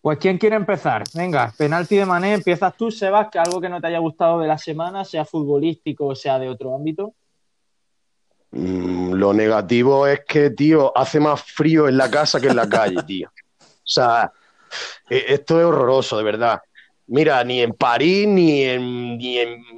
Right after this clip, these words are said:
Speaker 2: Bilbao, ni donde tú quieras. Esto es insoportable, tío. O sea, me tengo que poner los guantes al llegar a mi casa en vez de a, a la hora de irme.
Speaker 1: ¿Pero qué vives
Speaker 2: Uf.
Speaker 1: debajo de un puente o qué?
Speaker 2: No, tío, pero hace mucho, es la humedad.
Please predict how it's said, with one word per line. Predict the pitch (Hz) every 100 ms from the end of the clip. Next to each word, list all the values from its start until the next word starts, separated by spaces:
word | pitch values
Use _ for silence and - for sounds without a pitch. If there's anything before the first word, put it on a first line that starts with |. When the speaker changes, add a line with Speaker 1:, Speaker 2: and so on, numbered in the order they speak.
| 117
Speaker 2:
Bilbao, | 120 113 107 165 185 208 202
ni |
donde | 151 123
tú | 139 131
quieras. | 117 107 107
Esto | -
es | 143
insoportable, | 147 143 107 107 - 107 101 95
tío. | 90 90 - _ _
O | -
sea, | 127
me | 139
tengo | 165
que | 175
poner | 180 180
los | 175 151
guantes | 175 190 190
al |
llegar | 147 147
a | 151
mi | 135
casa | 120 110 113
en |
vez | 127 147
de | 139
a, | 127 120
a | 120
la |
hora | 135 135
de | 117
irme. | 110 107 90 - _ _ _ _ -
Speaker 1:
¿Pero | 117 110
qué | 127 123
vives | 110 110
Speaker 2:
Uf. | 107
Speaker 1:
debajo | 123 139 151
de | 151
un | 143
puente | - 202 160 113
o | 110
qué? | 123 - - - 202 247 - - - - -
Speaker 2:
No, | 101 101 104 127 185
tío, | 139 196 269
pero | 156 131
hace | 131 156
mucho, | 175 175 156
es | 117 143
la | 123 156
humedad. | 160 131 135 214 226